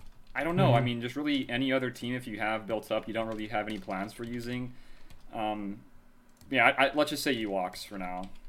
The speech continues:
Speaker 1: I, I think Ewoks
Speaker 2: All right.
Speaker 1: could clean up those guys.
Speaker 2: All right, let's see. What do I got next? What next is,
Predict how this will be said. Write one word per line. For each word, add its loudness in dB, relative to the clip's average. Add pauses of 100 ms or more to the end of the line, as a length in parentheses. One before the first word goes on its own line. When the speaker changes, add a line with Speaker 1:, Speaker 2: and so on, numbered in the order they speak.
(140)
Speaker 1:
I, 4
I 0
think -4
Ewoks -4 (680)
Speaker 2:
All 0 (100)
right. 2
Speaker 1:
could -8
clean -6
up -4
those -6
guys. -8 (2000)
Speaker 2:
All 0
right, 2
let's 2
see. 0
What 6
do 8
I 10
got 6
next? 2
What 4
next 4
is, 6